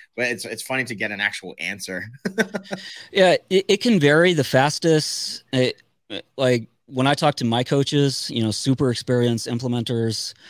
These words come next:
Speaker 2: that have been at it for years, they say, like, the speediest companies who go super all in from day one,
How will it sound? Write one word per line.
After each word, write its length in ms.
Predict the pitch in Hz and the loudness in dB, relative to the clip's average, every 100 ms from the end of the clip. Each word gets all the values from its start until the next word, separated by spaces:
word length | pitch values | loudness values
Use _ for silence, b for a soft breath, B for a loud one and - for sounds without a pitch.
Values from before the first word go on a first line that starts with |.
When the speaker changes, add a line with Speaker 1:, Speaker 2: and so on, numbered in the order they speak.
| B _ | B _
Speaker 2:
that 80 | 120 | -2
have 60 | |
been 160 | 113 113 | 0 0
at 100 | 107 | 0
it 100 | 107 | -2
for 100 | 110 | -4
years, 480 | 107 113 123 127 - | -2 0 0 0 -2
they 200 | 120 120 | 0 0
say, 520 | - 120 117 113 113 | 0 0 2 2 0
like, 220 | 104 95 | -2 -6
the 100 | - | -8
speediest 760 | - - - 127 143 147 135 - | -8 -8 -2 2 2 2 0 -4
companies 680 | 143 143 143 135 131 120 - | -4 0 0 0 0 -4 -4
who 260 | 107 104 | -4 -2
go 460 | 98 107 104 104 92 B B B B - | -2 -2 0 0 -4 B B B B -14
super 560 | - - 151 156 143 | -10 -2 0 2 0
all 320 | 131 131 127 | 0 0 2
in 360 | 123 123 123 117 | 0 -2 0 -2
from 280 | - 107 101 | -4 -6 -4
day 220 | 110 117 | -2 -2
one, 520 | 113 117 127 131 139 | 0 -2 0 0 -2